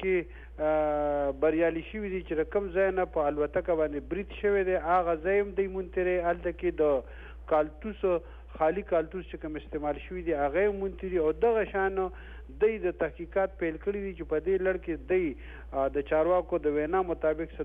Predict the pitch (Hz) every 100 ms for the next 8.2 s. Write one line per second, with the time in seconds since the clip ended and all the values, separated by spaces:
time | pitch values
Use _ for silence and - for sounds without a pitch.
0 | 143 233 226 208 170 170 151 170 170 170
1 | 165 160 - - - 135 139 139 139 135
2 | 120 151 151 147 151 147 208 202 185 180
3 | 156 151 147 175 175 170 165 156 - -
4 | - 143 143 143 143 - 202 190 170 202
5 | 220 190 185 170 - - - - - 180
6 | 185 190 196 170 160 175 175 175 170 175
7 | 170 247 254 208 208 196 185 180 175 165
8 | 156